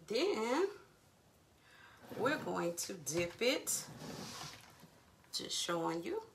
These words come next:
we're going to dip it in our regular powdered batter.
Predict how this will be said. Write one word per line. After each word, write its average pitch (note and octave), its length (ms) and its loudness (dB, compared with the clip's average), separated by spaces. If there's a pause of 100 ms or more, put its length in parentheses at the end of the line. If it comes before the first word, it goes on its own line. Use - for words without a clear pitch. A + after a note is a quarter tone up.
(1040)
we're G3 120 -4
going F#3 300 -4
to - 180 -4
dip F3+ 360 -2
it A3+ 240 -2 (1160)
in F3+ 240 0
our F3+ 220 -2
regular E3 680 4 (1000)
powdered - 680 2
batter. - 480 0